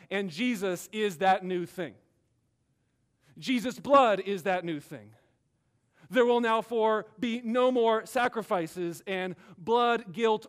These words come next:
offerings at the temple. That old way is gone, and a new way has come. He tells a second illustration about wineskins and says that wineskins, after they get old, they get hard and brittle. And after they're hard and brittle, they're, they don't have any give in them.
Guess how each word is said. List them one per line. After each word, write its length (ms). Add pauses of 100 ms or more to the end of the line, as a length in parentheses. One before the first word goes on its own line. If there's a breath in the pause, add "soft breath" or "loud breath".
offerings 640
at 140
the 80
temple. 480 (440 soft breath)
That 240
old 280
way 280
is 180
gone, 520 (280 loud breath)
and 120
a 60
new 220
way 220
has 180
come. 380 (800)
He 100
tells 200
a 60
second 320
illustration 560
about 340
wineskins 800
and 100
says 180
that 160
wineskins, 720
after 240
they 80
get 180
old, 240
they 80
get 180
hard 440
and 120
brittle. 400 (640 soft breath)
And 100
after 220
they're 160
hard 280
and 100
brittle, 240
they're, 180 (180 soft breath)
they 60
don't 160
have 140
any 220 (460 soft breath)
give 540
in 160
them. 220